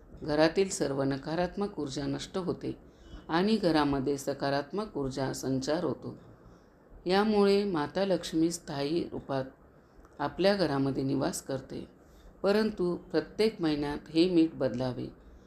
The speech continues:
जुने मीठ टाकून देऊन त्यात नवीन मीठ भरावे. टॉयलेटमध्ये एका कोपऱ्यात ते मीठ, समुद्री मीठ काचेच्या बाउलमध्ये भरून ठेवावं व पंधरा दिवसांनी ते टॉयलेटच्या सिंकमध्ये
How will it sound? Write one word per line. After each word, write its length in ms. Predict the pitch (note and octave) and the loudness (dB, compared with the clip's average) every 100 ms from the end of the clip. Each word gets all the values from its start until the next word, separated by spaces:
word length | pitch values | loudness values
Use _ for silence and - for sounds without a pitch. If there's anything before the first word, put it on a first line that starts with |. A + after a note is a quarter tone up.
| - - | -20 -4
जुने 280 | D3 D#3+ F#3+ | 2 4 4
मीठ 300 | F#3+ E3 E3 | 4 4 2
टाकून 400 | C3+ C3+ D#3+ F3+ | -2 -2 -2 0
देऊन 260 | D#3+ C#3 C#3 - - - - | 0 -2 -4 -10 -20 -18 0
त्यात 160 | D3+ D3 | 2 2
नवीन 360 | D3 C#3+ F#3 F#3 | 0 2 2 4
मीठ 160 | D3+ D3 | 4 2
भरावे. 460 | C3 C3+ C3 C3+ - - - - - | -4 -2 -2 -4 -10 -18 -20 -20 -4
टॉयलेटमध्ये 720 | D3+ D3 F3 F#3+ F3 D3 C#3+ C#3 | 0 4 2 2 -2 0 0 -2
एका 200 | C#3 C#3 | -2 -4
कोपऱ्यात 460 | C3+ C3+ C3+ F3+ F#3+ - | -2 -4 -2 -2 -2 -4
ते 140 | C#3 | -2
मीठ, 240 | C3+ C#3 C#3+ - - _ - - | 0 -2 -4 -10 -20 _ -20 -10
समुद्री 540 | - E3 F3+ F3 G3 G3+ | 0 4 4 4 2 4
मीठ 280 | D#3+ D3+ - | 2 2 -2
काचेच्या 480 | C3 C3 C#3 C3 D3 | -2 -2 -2 0 0
बाउलमध्ये 640 | C#3 D3 G3 D#3+ C3 C#3 | 2 2 2 0 0 -4
भरून 340 | C3 C3+ C3 F3 | -4 -2 -2 -2
ठेवावं 500 | F#3+ D3 C3 B2+ C3+ - - - - - | -2 -2 0 -2 -6 -10 -20 -20 -16 -4
व 140 | C#3 | -2
पंधरा 380 | C3+ C#3+ C#3+ F#3 | 0 2 4 4
दिवसांनी 460 | E3 C#3+ C#3 C#3 C3+ | 4 2 0 0 0
ते 200 | D3 D3 | -2 -2
टॉयलेटच्या 600 | C#3 C#3 C3 C3+ - E3+ F#3 | 0 0 0 -2 -2 -2 -2
सिंकमध्ये 760 | - E3+ F#3 D#3 C#3+ B2+ D#3 | 2 2 2 0 0 0 -4